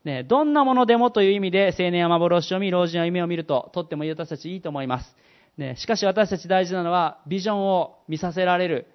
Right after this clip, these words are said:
そして将来に向けたものを見ることができる、それが聖霊の働きということを覚えましょう。皆さんの中で今、将来のビジョンがない方いますか？皆さん、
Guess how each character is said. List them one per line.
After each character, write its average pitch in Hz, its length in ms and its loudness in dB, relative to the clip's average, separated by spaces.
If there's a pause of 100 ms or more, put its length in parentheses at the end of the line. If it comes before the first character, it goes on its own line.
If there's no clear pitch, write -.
(200)
そ 156 160 -4
し - 160 -12
て 180 300 2 (180)
将 202 260 2
来 180 240 4
に 165 80 -2
向 196 140 0
け 240 120 6
た 220 120 4
も 196 100 0
の 190 160 2
を 170 60 2
見 180 140 0
る 202 100 2
こ 185 120 -2
と 165 120 0
が 156 100 0
で 156 100 -2
き 165 120 -4
る、 139 80 -4
そ 165 120 -6
れ 160 100 0
が 151 120 -2
聖 180 180 -4
霊 180 120 -2
の 180 80 -4
働 175 420 -4
き - 60 -18
と 185 40 -2
い 165 40 0
う - 20 -4
こ 156 100 -4
と 147 80 -4
を 131 40 -2
覚 135 100 -2
え 135 40 -2
ま 135 100 -4
し 127 100 -8
ょ 113 220 -4
う。 - 20 -20 (320)
皆 214 200 0
さ 233 100 0
ん - 20 4
の 196 60 0
中 175 200 0
で 160 80 -2
今、 170 400 0
将 208 240 -2
来 170 180 2
の 147 140 -4
ビ 151 160 -8
ジ 185 80 -4
ョ 180 60 -2
ン 165 40 -6
が 151 300 0 (540)
な 175 120 -2
い 190 60 -4
方 139 180 -8
い 131 60 -8
ま 139 120 -8
す - 100 -20
か？ - 80 -16 (760)
皆 180 140 -6
さ 156 160 -4
ん、 139 60 -8